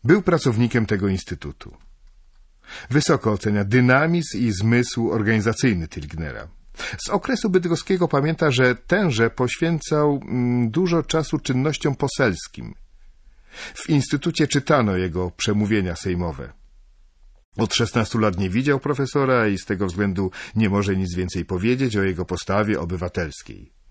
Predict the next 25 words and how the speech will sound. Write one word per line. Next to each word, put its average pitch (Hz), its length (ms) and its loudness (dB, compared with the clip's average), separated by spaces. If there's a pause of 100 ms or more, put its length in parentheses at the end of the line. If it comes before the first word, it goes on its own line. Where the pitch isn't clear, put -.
(440)
To 131 360 4
wszystko, - 500 -2 (100)
co 104 120 0
mogą 104 460 2 (120)
z - 180 -6
niemych 110 300 2
dokumentów 104 680 -2
powiedzieć 98 720 0
nieobecni. 90 680 -2 (1300)
Niczego 113 380 0
tu 85 120 -8
nie 82 140 -4
dodałem 104 480 0
ani 101 260 0
nie 101 140 2
odjąłem. 90 560 -2 (1200)
Tym 110 140 0
mocniej 92 600 0
rozpada 95 440 -2
się 92 160 -4
pomówienie 98 520 -2
profesora 98 720 -4
o 87 320 -6 (300)
zdradzanie 90 640 -4
ojczyzny. 76 560 -8